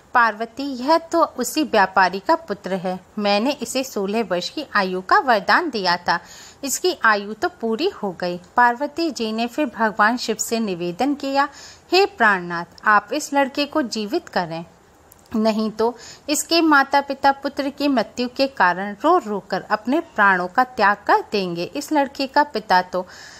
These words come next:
आपका परम भक्त है, वर्षों से सोमवार का व्रत करते हुए आपको भोग लगा रहा है।" पार्वती जी के आग्रह करने पर भगवान शिव ने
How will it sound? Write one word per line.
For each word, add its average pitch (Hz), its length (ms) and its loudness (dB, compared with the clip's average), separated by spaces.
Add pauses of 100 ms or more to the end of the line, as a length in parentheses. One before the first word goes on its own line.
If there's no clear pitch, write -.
(140)
आपका 269 360 2
परम 294 380 2
भक्त 202 340 -4
है, 196 220 0
वर्षों 196 400 -2
से 226 180 -4
सोमवार 226 500 2
का 285 140 0
व्रत 214 340 -2
करते 208 360 2
हुए 254 240 -4 (100)
आपको 214 320 2
भोग 277 360 0
लगा 208 320 2
रहा 185 260 0
है।" 180 260 -6 (120)
पार्वती 185 520 0
जी 254 200 -8
के 262 160 -2
आग्रह 254 460 -2
करने 202 400 -2
पर 190 280 -2
भगवान 185 340 0
शिव 180 260 -6
ने 214 200 -6